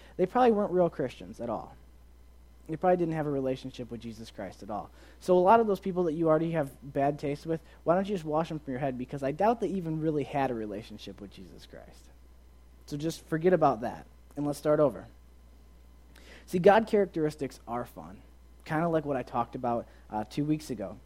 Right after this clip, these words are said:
The things I just said ways that you can have a fun life that you agreed with because they sound so applicable. Those are God characteristics.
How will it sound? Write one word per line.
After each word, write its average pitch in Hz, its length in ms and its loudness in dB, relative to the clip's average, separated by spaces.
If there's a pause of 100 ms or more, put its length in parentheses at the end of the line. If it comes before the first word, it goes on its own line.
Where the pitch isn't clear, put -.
(340)
The 165 60 -10
things 220 280 6
I 180 120 4
just 185 420 -2
said 165 360 0 (960)
ways 175 380 4
that 170 100 -6
you 165 180 -6
can 151 140 -4
have 135 260 -4
a 110 80 -12
fun 160 360 -4
life 123 380 -6 (100)
that 131 100 -6
you 175 160 0
agreed 190 260 -2
with 151 160 -2
because 151 340 -2 (280)
they 165 100 0
sound 185 360 2
so 180 220 2
applicable. 165 560 0 (280)
Those 190 180 2
are 190 60 0
God 147 300 -2
characteristics. 156 880 -4